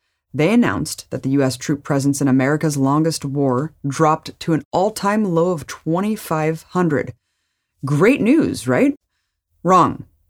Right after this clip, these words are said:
New data from the U S military Central Command shows that the number of private mercenaries now in Afghanistan has shattered all previous records. Today, eighteen thousand private contractors supplement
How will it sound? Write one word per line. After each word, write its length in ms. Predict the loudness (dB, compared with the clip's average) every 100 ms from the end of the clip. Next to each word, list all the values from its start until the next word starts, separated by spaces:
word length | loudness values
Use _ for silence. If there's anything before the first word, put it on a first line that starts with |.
| _ _ -2
New 160 | 0
data 300 | 2 2 2
from 160 | 2 0
the 80 | 2
U 100 | 2
S 160 | 0
military 420 | 0 0 0 -2 -2
Central 440 | -2 -2 -2 -6
Command 640 | -2 -2 0 0 0 -2 -6
shows 380 | -4 -2 0
that 80 | -2
the 80 | 0
number 280 | 0 0 -2
of 180 | -4 -10
private 500 | -4 2 2 2 0
mercenaries 680 | 0 0 0 0 -2 -2
now 160 | -2 -2
in 60 |
Afghanistan 800 | -4 -6 -6 -6 -6 -6 -4 -4 -6
has 180 | -4 -4
shattered 680 | -4 -4 0 0 0 -4 -12 _ _ _ -4
all 160 | -4
previous 520 | -4 -2 -2 0 -2 -2
records. 540 | -2 -2 -6 -6 -8 _ _ _ _ -6
Today, 760 | -2 -2 2 2 2 0 -8 _ _ _ _
eighteen 640 | 0 0 -2 -4 0 0 -2
thousand 760 | -6 0 2 2 2 0 0
private 320 | 0 -2 -2
contractors 680 | -2 0 0 -2 -2 -2 -4
supplement 720 | -4 -2 -2 0 -2 -2 -6